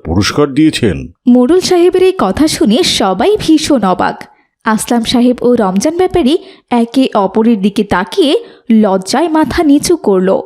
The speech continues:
Speaker 1: আল্লাহ বলেছেন, যে আল্লাহকে ভয় করে, আল্লাহ তার জন্য পথ খুলে দেন। আজ আমি তার প্রমাণ পেলাম। আলহামদুলিল্লাহ, দুনিয়ার ব্যবসা তো সাময়িক, কিন্তু আখেরাতের ব্যবসা চিরস্থায়ী। আমি চাই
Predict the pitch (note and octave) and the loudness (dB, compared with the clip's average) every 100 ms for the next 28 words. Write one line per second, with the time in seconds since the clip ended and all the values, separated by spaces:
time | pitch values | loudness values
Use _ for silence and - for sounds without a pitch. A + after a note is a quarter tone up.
0 | - _ - G#2 G#2+ F#2 F#2 F2+ - D3+ | -10 _ -4 0 0 0 0 -2 -2 -2
1 | D#3+ _ _ _ - C3+ B2+ G#2+ B2+ C#3+ | -4 _ _ _ -6 -2 0 0 0 -2
2 | G#2 - C3 D3 G#2+ D#2+ C#2+ _ _ - | -4 -4 -4 -4 -4 -4 -8 _ _ -18
3 | - G2 G#2 C3 G#2 F#2 A#2+ C#3+ - A2 | -6 -2 0 0 -2 -2 -2 -2 -2 -2
4 | C#3+ - A2 G2+ F2 C#2+ - - F2+ A2+ | -4 -2 -2 0 -2 -4 -8 -8 -4 -2
5 | A2 C#3 D3+ E3 - - A2 C#3+ B2+ G#2 | 0 0 0 -2 -2 -2 -2 -2 -2 -2
6 | F#2 D#2 A#2+ C3 F#2+ C#3 C3 F#2 E2 E2+ | -2 -2 -4 -2 -2 0 0 0 -2 -2
7 | D#2 - _ _ _ - A#2+ B2+ D#3 E3+ | -2 -8 _ _ _ -2 0 2 2 0
8 | C#3+ D3+ - F3 D3+ G#2+ D3 D#3 G#2 - | 0 -2 -2 -2 -2 -2 -2 0 -2 -4
9 | _ _ _ _ - C#3+ C3 F2+ - C3 | _ _ _ _ -6 -2 -2 -2 -2 -2
10 | C3+ C#3+ D3+ - D#3+ - C3 D3+ - - | -2 -2 -2 -2 -6 0 0 0 0 -2
11 | F2+ C#2+ _ _ _ _ A2 C#3+ C#3 C#3 | -2 -4 _ _ _ _ -4 -4 -2 -2
12 | B2+ | 0